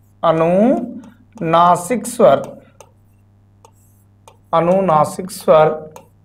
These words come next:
और दूसरा होता है निर्नुनासिक, निर्नुनासिक स्वर।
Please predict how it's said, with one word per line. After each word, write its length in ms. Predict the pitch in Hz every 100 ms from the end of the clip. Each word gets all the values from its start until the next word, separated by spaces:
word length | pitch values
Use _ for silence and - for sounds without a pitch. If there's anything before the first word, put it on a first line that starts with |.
| _ _ _ _ -
और 180 | 214 226
दूसरा 520 | 190 190 185 226 240
होता 380 | 208 196 208 208
है 480 | 196 170 185 - - - - _ - _
निर्नुनासिक, 1700 | 165 156 160 170 190 220 233 220 175 180 196 185 143 139 - 180 - - - _ _ _ _ _ _ _ _ - _ _ _ _ - _ 185
निर्नुनासिक 2250 | 160 151 156 170 196 202 156 156 160 220 254 - - - - 165 160 165 165 - 214 -
स्वर। 500 | - - 143 - -